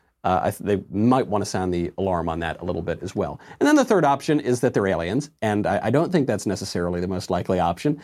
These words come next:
There are some interesting analyses of these things, though, that are floating around the internet. One piece, I retweeted it earlier. It's written by a guy who said, "Okay, bear with me. Here's the craziest version yet, that this is a, this is like an alien or something, something we just genuinely don't know what it is."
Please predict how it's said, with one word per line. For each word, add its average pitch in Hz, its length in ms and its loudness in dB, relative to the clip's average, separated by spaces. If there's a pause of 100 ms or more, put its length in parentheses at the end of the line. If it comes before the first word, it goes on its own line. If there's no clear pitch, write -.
(220)
There 151 260 2 (120)
are 202 240 4
some 156 560 4
interesting 151 420 4
analyses 98 640 0
of 90 80 -8
these 82 220 -8
things, 76 280 -6
though, 69 220 -8 (380)
that 110 180 4
are 98 120 4
floating 113 340 4
around 92 200 2
the 90 100 2
internet. 90 260 0
One 110 220 2
piece, 98 280 0
I 87 60 0
retweeted 107 520 2
it 80 120 -6
earlier. 87 480 -2 (240)
It's - 100 -12
written 151 180 4
by 160 120 4
a 123 60 2
guy 107 180 2
who 113 80 4
said, 110 220 4
"Okay, 143 320 4
bear 135 240 4
with 143 200 2
me. 139 120 4
Here's 127 180 4
the 143 80 -4
craziest 135 500 2
version 139 340 4
yet, 98 240 4 (280)
that 101 220 2
this 104 180 0
is 107 160 0
a, 95 400 2
this 98 180 -2
is 107 200 -4
like 90 160 0
an 90 80 0
alien 92 480 2
or 87 80 0
something, 87 380 -4
something 110 240 2
we 104 100 2
just 101 180 -4
genuinely 107 380 4
don't 95 240 0
know 90 100 -2
what 85 180 -2
it 82 80 -2
is." 90 320 -4